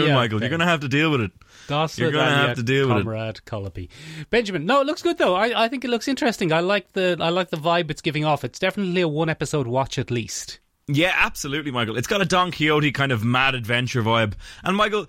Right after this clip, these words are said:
Speaker 2: there's not enough of that on television anymore. We used to get weird T V shows like Warehouse Thirteen. Do you remember Warehouse Thirteen?
Speaker 1: Very good, yeah. It had, um, lots of people in it whose names I don't remember. Alison Scagliotti.
Speaker 2: Alison Scagliotti. You got it in one, Michael. Well played.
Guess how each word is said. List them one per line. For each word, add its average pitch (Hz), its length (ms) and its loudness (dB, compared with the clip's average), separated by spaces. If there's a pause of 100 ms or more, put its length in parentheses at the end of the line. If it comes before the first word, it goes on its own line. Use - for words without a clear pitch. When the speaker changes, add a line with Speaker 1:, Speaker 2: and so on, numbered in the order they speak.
(120)
Speaker 2:
there's 226 120 -4
not 262 240 2
enough 202 220 2
of 160 60 4
that 139 160 4
on 131 120 0
television 117 520 0
anymore. 104 340 2
We 160 160 0
used 226 200 2
to 196 60 2
get 156 160 -2
weird 139 280 0
T 143 180 2
V 131 140 2
shows 127 320 2
like 110 120 0
Warehouse 123 480 0
Thirteen. 120 500 0
Do 104 80 -4
you 160 80 -2
remember 202 160 0
Warehouse 214 360 -2
Thirteen? - 520 0
Speaker 1:
Very 175 280 0
good, 113 240 -8
yeah. 147 120 0
It 123 120 -4
had, 143 180 -4 (140)
um, 120 240 -6 (140)
lots 143 180 -8
of - 80 -10
people 117 240 -6
in 104 80 -6
it 101 140 -10
whose 110 160 -8
names 113 240 -6
I 107 60 -6
don't 110 100 -6
remember. 110 260 -8
Alison 202 380 -2
Scagliotti. 165 840 -2 (680)
Speaker 2:
Alison 208 500 2
Scagliotti. 175 840 0
You 110 100 -2
got 220 280 2
it 196 100 -6
in 160 80 -4
one, 135 180 2
Michael. 113 340 0
Well 165 200 2
played. 113 400 0